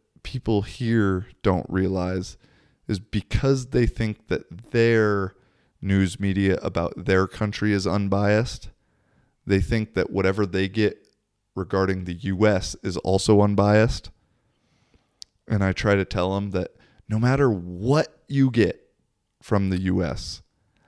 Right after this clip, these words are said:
that media is incredibly biased and agenda-based. It doesn't matter who it's from, whether it's from a C N N or a Fox News or everything in between,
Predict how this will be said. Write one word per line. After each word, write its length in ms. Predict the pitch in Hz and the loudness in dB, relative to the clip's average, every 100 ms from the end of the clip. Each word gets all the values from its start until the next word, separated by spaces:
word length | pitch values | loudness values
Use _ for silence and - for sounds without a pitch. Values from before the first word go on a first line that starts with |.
| _ - | _ -4
that 360 | 90 95 - | 2 2 2
media 440 | 101 98 98 95 - | -2 2 4 2 0
is 240 | 92 87 - | -4 -6 -8
incredibly 880 | 98 87 - - 104 95 92 95 95 - | -10 -10 -10 2 4 4 2 0 0 -2
biased 440 | 92 92 92 - - | -4 0 0 -2 -6
and 100 | 95 | -6
agenda-based. 840 | 90 85 87 87 - - - - - _ _ _ _ _ _ _ _ - | -6 -4 -6 -6 -8 -8 -10 -12 -16 _ _ _ _ _ _ _ _ -12
It 60 | 90 | -2
doesn't 320 | 101 107 98 | -2 -2 -4
matter 460 | 101 92 87 85 - _ - | -4 0 0 -2 -8 _ -6
who 200 | - 127 | 8 10
it's 140 | 135 - | 10 6
from, 400 | - 113 113 113 | 2 4 4 0
whether 320 | 98 92 90 | -2 0 -2
it's 180 | - - | -2 -8
from 380 | - 90 85 - 90 | -4 -4 -4 -10 -10
a 60 | |
C 280 | - - 120 | -6 -2 2
N 120 | 117 | 4
N 260 | 113 113 113 | 2 2 0
or 140 | - 82 | -2 -2
a 60 | |
Fox 420 | - 104 101 - | 2 2 2 0
News 320 | 110 104 101 95 | -2 0 0 -2
or 120 | - - | -6 -2
everything 420 | 117 123 120 117 | 2 2 4 2
in 80 | 113 | 4
between, 520 | 107 - 101 101 98 | 2 2 0 2 0